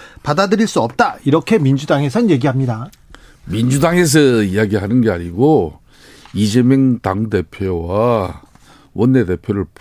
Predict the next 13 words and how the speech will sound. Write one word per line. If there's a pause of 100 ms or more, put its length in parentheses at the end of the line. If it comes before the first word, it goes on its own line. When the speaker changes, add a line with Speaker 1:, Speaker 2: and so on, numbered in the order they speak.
(400)
Speaker 2:
비롯한
당
지도부가 (440)
그러는
거죠. (400)
지금
이
부분도
저는 (600)
민주당이
그래도 (600)
제일
야당으로서